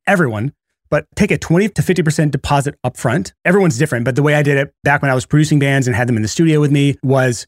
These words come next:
forty percent deposit upfront just to put the date to my calendar. And I was booked up two to six months in advance. So just to lock in the date to my calendar, it was a forty percent non-refundable deposit. So I was getting paid months in advance for work I hadn't done yet, which can be dangerous. We need to talk about that in a second.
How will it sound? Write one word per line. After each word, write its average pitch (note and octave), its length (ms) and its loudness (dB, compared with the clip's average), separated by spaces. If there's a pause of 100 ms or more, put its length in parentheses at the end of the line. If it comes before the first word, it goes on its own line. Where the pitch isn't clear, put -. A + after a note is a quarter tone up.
forty F3+ 260 2
percent D#3+ 260 -4
deposit C#3+ 500 -2 (280)
upfront D#3+ 460 -2 (280)
just A2 320 0
to - 80 -2
put F3 160 -2
the D#3 80 -4
date C#3 220 -2
to - 80 0
my A#2+ 120 0
calendar. C#3+ 440 0
And B2+ 140 0
I C3+ 40 2
was D3+ 100 2
booked D#3+ 240 -2
up C#3 140 -2 (100)
two E3 160 2
to C#3+ 60 2
six - 240 -4
months B2+ 180 -2
in A#2+ 60 0
advance. A2+ 400 -2
So A#2 260 -4
just - 160 -2
to C3 60 2
lock A#2 320 -2
in C3 60 2
the A2+ 80 0
date A#2 180 -4
to A#2+ 60 -4
my A2 100 -2
calendar, A#2+ 320 0
it D3 40 0
was A2+ 120 -2
a G2 40 -2
forty C3 220 0
percent C3+ 340 -4
non-refundable D3 720 0
deposit. C3+ 480 -2 (320)
So D3+ 120 0
I - 20 4
was D#3 100 2
getting D#3+ 200 2
paid D3+ 320 0
months F3 400 0
in F#3 80 2
advance D#3+ 340 0
for C3 140 -4
work C#3+ 180 -2
I C#3 40 -2
hadn't C3 260 -2
done C3 180 2
yet, G#2+ 240 -2
which - 180 0
can D3+ 140 4
be E3+ 100 4
dangerous. F3+ 540 0
We C3 60 0
need A#2+ 80 0
to C3 60 0
talk D#3+ 180 0
about A#2+ 140 -2
that A#2+ 60 -6
in A2+ 60 -6
a G#2 40 -6
second. C#3+ 300 -4